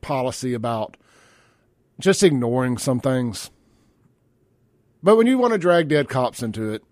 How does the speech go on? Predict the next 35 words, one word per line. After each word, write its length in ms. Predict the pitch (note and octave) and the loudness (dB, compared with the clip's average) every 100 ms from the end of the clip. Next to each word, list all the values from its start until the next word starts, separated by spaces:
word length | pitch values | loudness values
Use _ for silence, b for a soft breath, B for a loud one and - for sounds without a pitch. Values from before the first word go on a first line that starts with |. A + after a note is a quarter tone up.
| _ _ | _ _
I 120 | C3+ C#3+ | -2 0
will, 460 | C#3+ B2+ A2+ G#2 - _ _ _ _ _ _ _ _ - A2 A#2+ B2+ _ - | 2 0 -2 -8 -18 _ _ _ _ _ _ _ _ -18 -16 -16 -20 _ -10
I 140 | C3 | -4
will, 260 | C#3 C#3 A#2+ | -2 -2 -2
uh, 120 | A2+ | -4
I 100 | G#2 | -2
will 200 | D3 B2+ | -2 -2
acknowledge 500 | G2+ G#2 G#2+ G#2 F#2 | -6 -8 -8 -10 -12
your 80 | G2+ | -14
stupidity. 600 | - F#2 - - - - _ _ _ _ B B B B B B B B | -14 -16 -18 -20 -20 -20 _ _ _ _ B B B B B B B B
I 60 | D3 | -4
was 100 | D#3+ | 2
in 140 | G#3 | 4
at 60 | D#3 | 4
home 280 | D3+ D3+ C#3+ | 4 4 4
last 240 | C#3+ C3 | 2 0
night 300 | C#3+ C#3+ C3+ | 0 0 0
doing 140 | C#3+ | -2
some 120 | C3 C3 | -4 -6
show 200 | C#3+ C3 | -4 -4
prep, 300 | C3 C3 B2+ | -2 -2 0
and 80 | |
I 60 | C3 | 0
get 100 | D3 | 0
a 60 | D3+ | -2
text 460 | C#3+ C3 B2+ - | 0 0 -2 -4
from, 480 | - B2+ B2 A2+ A2 - | -4 -2 -2 -4 -8 -8
uh, 420 | A#2+ A#2 G#2+ G2+ A#2+ | -4 -2 -4 -6 -8
from, 340 | - B2+ A#2+ | -4 -2 -4
from 220 | - B2+ | -6 -6
the 60 | A#2 | -4
show's 380 | - C3 B2 G#2+ | -2 0 0 -2
number 220 | A#2+ B2+ | -4 -4
one 200 | B2 C#3+ | -4 -4
stalker. 600 | - - C3 - D3 D#3+ | -4 0 0 0 -6 -10